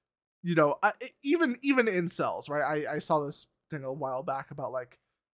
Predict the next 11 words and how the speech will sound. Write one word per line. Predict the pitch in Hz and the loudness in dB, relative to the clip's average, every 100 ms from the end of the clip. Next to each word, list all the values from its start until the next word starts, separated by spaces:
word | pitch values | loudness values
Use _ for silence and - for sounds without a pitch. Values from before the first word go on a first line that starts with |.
| - | -8
um, | 147 143 139 127 131 _ _ _ _ _ _ _ _ _ _ - | -6 -6 -10 -14 -16 _ _ _ _ _ _ _ _ _ _ -2
it | |
was | 190 190 | 2 2
supposed | 214 208 | 4 2
to | - | 2
be | 180 | 2
like | 156 151 151 | 4 2 -2
a, | 139 135 | -4 -4
like | 151 | -6
a | |
gotcha | - 151 151 - 123 92 | -4 0 0 -2 -6 -6